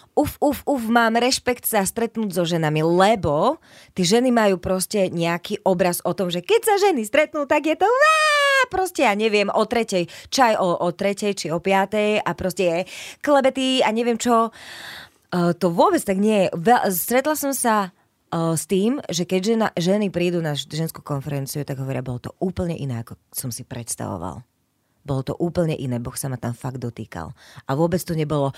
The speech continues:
sladké a milučké a neviem, a nejaké strašne pre-, pre-, premotivované, preemotivované, ale bol to hlboký čas, bol to čas, ktorý, v ktorom Boh proste hovoril konkrétne, Boh to, bol to čas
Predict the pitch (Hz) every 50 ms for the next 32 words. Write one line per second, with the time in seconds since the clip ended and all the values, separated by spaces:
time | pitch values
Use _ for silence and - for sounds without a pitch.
0 | - - - - - 226 - - 269 254 254 254 247 - - 262 254 247 247 240
1 | 247 - 214 208 226 233 247 254 247 247 247 - - - 254 240 233 240 - -
2 | 208 233 240 233 185 220 233 240 247 262 262 254 247 240 196 185 226 - - 220
3 | 208 208 - - - 95 - 131 - 254 247 - - - - - 254 - 247 226
4 | - 240 226 220 - - - 233 - - - 147 185 202 - 240 226 220 226 233
5 | 226 - 247 240 220 233 226 233 226 220 220 220 220 240 226 - 175 208 233 226
6 | 226 220 - _ _ _ _ _ _ _ - 247 220 220 226 220 226 226 226 226
7 | 226 226 233 233 - - - - - - - - - - - 170 175 185 185 180
8 | 202 196 196 196 185 - 185 175 170 160 147 151 180 214 233 226 277 277 269 269
9 | 254 - - 254 226 226 240 233 208 196 180 185 180 175 175 - 170 160 156 151
10 | 147 - - - - _ - - 226 208 214 202 - - - - 202 190 185 185
11 | - - - - 185 170 165 160 160 165 160 - - - 135 151 - - 156 156
12 | 147 175 214 226 226 226 240 247 240 240 - 233 226 214 214 214 208 208 202 -
13 | - 208 196 185 180 190 - - - 175 - - 175 180 170 170 165 - 165 156
14 | 151 - - - - - - - - 175 156